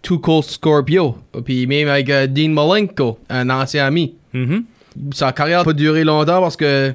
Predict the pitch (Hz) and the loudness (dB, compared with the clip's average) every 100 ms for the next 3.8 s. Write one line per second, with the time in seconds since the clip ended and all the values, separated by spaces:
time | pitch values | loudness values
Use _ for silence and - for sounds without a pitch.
0 | - _ - 160 233 233 240 208 - _ | -8 _ -10 -4 0 0 0 -4 -10 _
1 | 123 147 - 139 165 156 190 170 139 131 | -2 -2 -2 0 0 2 2 2 2 0
2 | 127 - _ 127 139 143 135 151 151 143 | -2 -6 _ -6 -2 -2 0 0 0 0
3 | 143 147 143 139 139 170 170 | 0 0 2 0 2 0 0